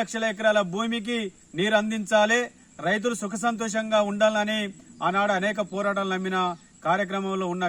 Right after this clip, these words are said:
కామ్రేడ్ కోళ్ళ కిషన్ గారు భూమి కోసం, భుక్తి కోసం, తెలంగాణ విముక్తి కోసం జరిగిన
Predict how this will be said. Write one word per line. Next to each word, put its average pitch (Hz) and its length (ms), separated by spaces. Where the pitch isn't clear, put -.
కామ్రేడ్ 170 360
కోళ్ళ 180 240
కిషన్ 170 280
గారు 165 200
భూమి 233 260
కోసం, 220 260
భుక్తి 202 280
కోసం, 220 300
తెలంగాణ 233 360
విముక్తి 214 360
కోసం 226 300
జరిగిన 226 260